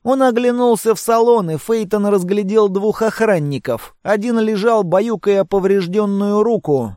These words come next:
всю залитую кровью и выгнутую под таким углом, что сомнений в том, что она сломана, действительно не возникало. Второй охранник сидел рядом с первым.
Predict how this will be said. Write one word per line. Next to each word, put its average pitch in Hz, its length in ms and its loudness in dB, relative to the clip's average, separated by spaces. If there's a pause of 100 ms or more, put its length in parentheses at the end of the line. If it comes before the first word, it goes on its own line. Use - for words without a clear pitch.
всю 226 420 0
залитую 190 680 0
кровью 196 500 2
и 202 220 0
выгнутую 185 760 2
под - 260 -2
таким 214 440 0
углом, 151 400 0
что 196 240 -6
сомнений 220 640 -2
в - 60 -18
том, 208 260 -4
что 208 220 -2
она 202 200 -2
сломана, 202 680 -2
действительно 156 760 -4
не 156 160 -4
возникало. 151 840 0 (280)
Второй 233 420 2
охранник 175 680 -2
сидел 220 420 2
рядом 214 380 2
с - 100 -6
первым. 147 640 -2